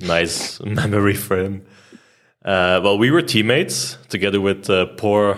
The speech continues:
Marcus Winkelhock, <laughs> uh, who tried to stay out of everything. Um, and, well, I mean, what was the story? I think you were, it was planned that you were gonna do qualifying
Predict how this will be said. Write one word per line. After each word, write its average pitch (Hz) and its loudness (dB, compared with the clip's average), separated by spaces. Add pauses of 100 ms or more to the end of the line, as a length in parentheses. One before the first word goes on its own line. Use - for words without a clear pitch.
(120)
Marcus 95 -4
Winkelhock, 127 0
<laughs> - -4 (760)
uh, 92 0 (1080)
who 104 -6
tried 95 0
to 95 -6
stay - 2
out 90 4
of 101 2
everything. 131 -2 (140)
Um, 87 0 (640)
and, 90 -2 (1800)
well, 113 -6
I - -6
mean, 110 -4
what 104 2
was 117 2
the 135 0
story? 104 0
I 123 0
think 113 -4
you 123 0
were, 139 0 (560)
it 110 0
was 110 0
planned 123 0
that 123 -4
you 117 2
were 120 2
gonna 107 0
do 104 0
qualifying 90 -2